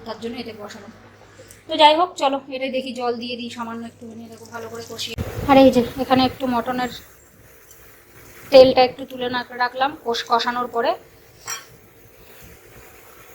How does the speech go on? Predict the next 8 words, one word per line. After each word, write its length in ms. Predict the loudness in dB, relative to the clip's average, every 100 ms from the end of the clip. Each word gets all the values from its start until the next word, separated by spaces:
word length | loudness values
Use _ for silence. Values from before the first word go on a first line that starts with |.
| -20 -20 -20 -20 -20 -20 -20 0
আর 100 | 4
এখানে 240 | 4 2
ভাতটা 380 | 0 -4 -4 -6
প্রায় 320 | -2 0 0
হয়েই 360 | -2 -2 -2 -4
গেছে, 280 | -8 -10 -16 -20 _ _ -20 -16 -16
একটুখানি 500 | -16 -18 -12 -6 -4
just, 340 | -2 -4 -6